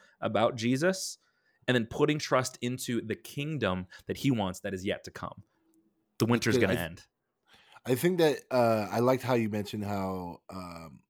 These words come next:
Speaker 2: Carter, when, when she had faith in Steve, and that led her to do a specific action, that led her to do something. And that's like, I think sometimes we think faith is such an ethereal thing that's like, it's like this mystical or like,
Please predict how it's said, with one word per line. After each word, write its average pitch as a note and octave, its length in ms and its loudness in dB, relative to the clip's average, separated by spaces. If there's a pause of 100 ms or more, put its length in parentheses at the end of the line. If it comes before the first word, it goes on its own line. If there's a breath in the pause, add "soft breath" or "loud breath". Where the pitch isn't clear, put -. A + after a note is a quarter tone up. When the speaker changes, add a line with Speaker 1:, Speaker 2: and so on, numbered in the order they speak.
(460)
Speaker 2:
Carter, A#2 500 4
when, G2+ 320 -4 (180)
when G#2+ 320 -4
she - 200 0
had A#2 120 4
faith A2+ 240 -2
in A2 100 -4
Steve, G2+ 380 -2
and G#2+ 160 -4
that G#2+ 140 -4
led G#2+ 220 -2
her G#2 200 -2
to G2+ 480 -4 (800 soft breath)
do C3+ 140 8
a B2+ 40 8
specific A2+ 560 0
action, G#2+ 440 -4
that G2+ 140 -4
led G#2+ 120 0
her A2 100 2
to F#2+ 100 -4
do G2+ 220 -4
something. A#2 460 -4 (380 soft breath)
And B2+ 120 2
that's C#3+ 320 6
like, D#3+ 360 6 (480 soft breath)
I A#2+ 100 2
think E3 180 0
sometimes D#3 300 -2
we C#3+ 80 2
think B2 180 -2
faith A2 300 0
is A#2+ 140 -2
such - 180 -12
an A2+ 80 -2
ethereal G#2+ 560 0
thing B2 300 -4
that's G#2 240 -6
like, G2 220 -2
it's G2 180 -4
like G2+ 100 -4
this G2 220 -8
mystical A2 760 -4
or G#2+ 220 0
like, F#2 440 -4